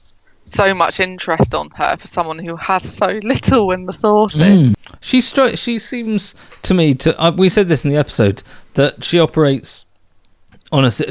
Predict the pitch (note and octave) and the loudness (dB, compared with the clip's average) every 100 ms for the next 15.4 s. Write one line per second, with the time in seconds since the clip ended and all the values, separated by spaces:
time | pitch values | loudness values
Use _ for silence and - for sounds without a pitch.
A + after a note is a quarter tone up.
0 | C3+ D#3 - C3+ C3 C3+ B2+ A2 G#2+ - | -2 -2 0 -4 -2 0 0 2 -2 0
1 | B2+ A2+ A2+ G#2+ _ _ _ _ - - | 0 2 0 -2 _ _ _ _ -6 0
2 | E3 D3+ C3+ - A2 B2+ C#3 B2 B2 A#2+ | 0 2 0 -2 -2 0 2 2 2 2
3 | A#2 A2+ A2+ - G#2 G#2 - _ _ _ | 0 0 0 0 -6 -6 -12 _ _ _
4 | - A#2+ F#3 E3 - G3 E3+ D#3 C#3 C3 | -6 0 0 0 2 2 2 -2 0 0
5 | C3+ - - - - _ - - A#3 A#3 | 0 -8 -20 -20 -20 _ -10 -2 -2 4
6 | A3+ G3+ F#3+ G3 F3 - _ _ D3+ D#3 | 4 4 -2 -2 -4 -8 _ _ -2 -2
7 | C3 - _ _ _ D3+ - - G#3+ D3+ | -4 -14 _ _ _ -10 -10 0 4 4
8 | G2 G#2+ C#3 - - _ _ _ _ _ | 2 -4 -6 -8 -20 _ _ _ _ _
9 | - C#3 D#3 D3 C#3 - - _ _ - | -2 2 4 2 0 -4 -14 _ _ 0
10 | D3+ C3 C3 - C3 A#2+ A#2+ B2+ B2 C3 | 2 4 2 2 0 0 2 2 4 2
11 | A#2 A2+ A2 B2 A#2 B2+ C3 B2 A#2+ C#3+ | 0 -4 0 0 2 2 2 0 0 2
12 | B2 A2 C3 B2+ B2+ A2 - G#2 G2+ - | 2 2 2 4 2 0 -4 -6 -8 -10
13 | A2 A2 F#2+ F#2 - - _ _ - - | -6 -4 -4 -6 -10 -16 _ _ -20 -20
14 | - D3+ D3 C#3+ C#3+ C#3 - E3 - D#3 | 0 4 6 6 2 0 2 2 2 2
15 | C#3+ C#3+ C#3 | 4 2 0